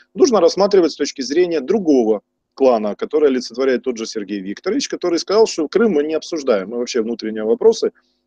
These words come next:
не обсуждаем. А я, честно говоря, в Крыму разговоров о повторном референдуме, ну, на официальном уровне, либо на уровне того, что это готовится, вообще не слышал. Мы к этим референдумам относимся очень индифферентно, ну, то есть очень ровно и спокойно, потому что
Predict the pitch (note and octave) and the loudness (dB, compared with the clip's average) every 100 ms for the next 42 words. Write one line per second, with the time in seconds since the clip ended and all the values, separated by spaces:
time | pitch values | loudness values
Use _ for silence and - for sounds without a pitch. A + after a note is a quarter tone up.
0 | - F#3+ G3 D3+ G2+ F2 - _ _ _ | -4 -4 0 -2 0 -4 -6 _ _ _
1 | _ - A#2+ A#2+ A#2 A#2 A2+ A#2+ B2+ F#3 | _ -2 2 4 6 6 4 2 0 0
2 | A3 G3+ E3+ E3+ E3 D#3 - D#3+ F3 E3 | 0 -2 0 2 2 2 0 -2 0 -4
3 | C3 D3 D3+ D3 B2+ B2+ C3+ B2 C#3+ B2+ | 2 2 4 4 2 0 -4 -4 -4 -4
4 | B2 B2 C3 B2 A2+ A2+ A2 G2+ _ _ | -8 -8 -4 -6 -6 -12 -12 -12 _ _
5 | _ _ _ _ _ _ _ _ C3 C3+ | _ _ _ _ _ _ _ _ -6 -4
6 | A#2 A2 B2 A#2+ A#2+ A#2 B2 C3+ A#2 A#2 | -4 -2 0 2 2 0 0 0 0 -2
7 | A#2 G#2 F#2+ G2 G#2+ A2 A#2 B2+ A2+ A2 | 0 0 -2 -6 -4 -4 -2 0 0 0
8 | B2 A#2+ G#2+ - G#2+ G#2+ A2+ - G#2+ G2 | 2 2 2 -4 -8 -4 -4 0 -2 -2
9 | G2+ G#2+ - A3 A3 A2+ F#2+ - _ _ | -2 -2 0 -2 -2 -4 -4 -8 _ _
10 | _ _ _ _ _ _ _ _ E3+ G#3+ | _ _ _ _ _ _ _ _ 4 6
11 | F#3+ - D#3+ E3 D#3+ D#3 E3+ C#3+ B2+ B2+ | 6 2 2 4 4 6 4 4 2 0
12 | C3 C#3 B2 A#2+ A2+ - E3+ C3+ A#2 G#2 | -2 -2 -6 -6 -6 -2 0 -2 -4 -10
13 | - C3 A#2+ B2 C#3 F#3 E3+ - A2 D3 | -10 -8 -4 -2 -2 -2 -4 -8 -6 0
14 | C#3 A#2+ - - A#2 D#3+ D3+ D#3 F#3 F3+ | 2 2 -2 -8 -2 0 0 2 4 4
15 | C#3 B2 - C#3+ A#2+ G#2 G2 - B2+ C#3+ | 0 -2 -2 0 0 -2 -6 -12 -8 -8
16 | - C#3+ | -2 -4